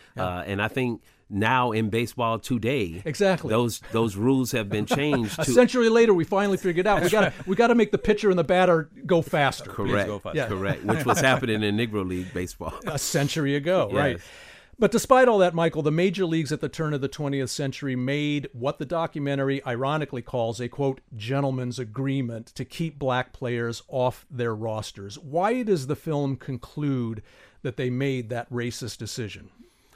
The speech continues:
Speaker 2: Uh, to keep, well, I, I feel basically it was all about the dollar,
Speaker 1: Yeah.
Speaker 2: all about money. And, and because of that, those decisions were,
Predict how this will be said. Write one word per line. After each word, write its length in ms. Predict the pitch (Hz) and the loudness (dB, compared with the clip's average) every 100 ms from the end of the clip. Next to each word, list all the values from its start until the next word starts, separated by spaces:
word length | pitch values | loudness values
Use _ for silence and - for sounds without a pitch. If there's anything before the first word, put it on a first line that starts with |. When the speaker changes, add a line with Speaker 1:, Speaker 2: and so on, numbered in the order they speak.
| _ | _
Speaker 2:
Uh, 340 | 101 92 82 80 _ - | -4 -2 -4 -10 _ -12
to 100 | - | -10
keep, 340 | - 131 117 - _ | -4 -2 -2 -6 _
well, 380 | 131 127 123 113 _ | 2 6 6 4 _
I, 140 | 120 143 | -2 0
I 120 | 127 185 | 0 -2
feel 520 | - 135 117 110 - - _ - | 2 2 2 0 -6 -20 _ -2
basically 400 | 120 117 101 104 | -2 -2 -4 -4
it 80 | 92 | -4
was 160 | 90 | -4
all 180 | 95 95 | -4 -4
about 440 | 85 85 82 80 _ _ _ | -4 -6 -8 -10 _ _ _
the 80 | 98 | -8
dollar, 380 | 80 85 73 - _ _ _ - | -2 -4 -4 -16 _ _ _ -8
Speaker 1:
Yeah. 120 | 95 | 2
Speaker 2:
all 180 | 107 113 | 2 4
about 400 | 101 98 95 - | 2 0 0 -4
money. 400 | 90 82 78 - _ _ - | -4 -4 -6 -16 _ _ -4
And, 500 | 101 101 98 98 - - | -2 0 0 -2 -4 -6
and 180 | 107 92 | -6 -4
because 420 | 98 - 135 151 | -6 -4 -2 -2
of 140 | 110 | -6
that, 360 | 92 87 87 - _ _ | -4 -6 -6 -10 _ _
those 260 | 101 110 98 | -2 -2 -2
decisions 680 | 98 - 123 98 101 92 90 | -8 -2 -2 -2 -4 -6 -6
were, 460 | 92 90 87 82 | -4 -4 -6 -8